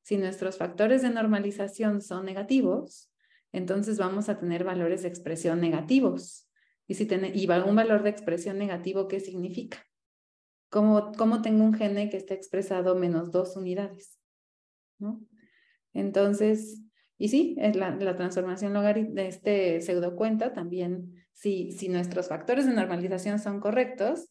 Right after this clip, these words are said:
la pseudocuenta nos ayuda a no tener logaritmos negativos, ¿de acuerdo? Ahora, ¿pudieron checar la ayuda de esta función, log norm counts? ¿Cuál es el valor por default de la pseudocuenta que se le agrega?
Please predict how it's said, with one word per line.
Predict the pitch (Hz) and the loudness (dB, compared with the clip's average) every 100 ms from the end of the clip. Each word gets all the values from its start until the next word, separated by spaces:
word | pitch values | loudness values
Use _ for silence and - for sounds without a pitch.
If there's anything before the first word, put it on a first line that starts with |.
| _ | _
la | 180 180 | -8 -6
pseudocuenta | 175 180 180 190 196 208 | -6 -6 -4 -6 -4 0
nos | 214 175 | 0 -2
ayuda | 165 175 175 | -4 -2 -2
a | |
no | 175 180 | -4 -6
tener | 180 170 | -6 -2
logaritmos | 170 160 165 180 180 | -2 -4 -6 -6 -6
negativos, | 170 165 202 180 180 - | -6 -2 -2 0 -2 -6
¿de | 190 | -12
acuerdo? | - 220 214 208 - - _ _ _ _ - | 0 2 2 0 -10 -18 _ _ _ _ 0
Ahora, | 202 214 202 | 4 4 4
¿pudieron | 208 226 247 269 | 4 4 6 4
checar | 254 214 208 214 220 - 214 - | 2 2 2 2 0 -4 -14 -4
la | 202 185 | -2 -2
ayuda | 180 196 196 202 | -2 2 2 2
de | 190 | 0
esta | 190 208 | -2 -6
función, | 180 175 208 320 370 | -6 -4 2 2 2
log | 220 214 - | 2 2 0
norm | 202 196 214 | -4 -2 -4
counts? | 196 247 359 - - _ _ _ - | -2 0 0 -4 -14 _ _ _ 0
¿Cuál | 233 226 | 2 2
es | 233 | 0
el | 233 202 | -2 0
valor | 175 190 202 - | 0 0 -2 -4
por | 202 185 | -4 -4
default | 180 190 190 196 226 - _ | -6 -4 -4 -4 -6 -12 _
de | 180 180 | -4 -2
la | 170 170 | 0 -2
pseudocuenta | 170 170 175 175 175 180 180 180 180 | -4 -6 -4 -6 -4 -4 -4 -6 -8
que | 175 | -8
se | 175 170 | -6 -4
le | 170 | -2
agrega? | 180 190 175 160 | -2 -2 -4 -8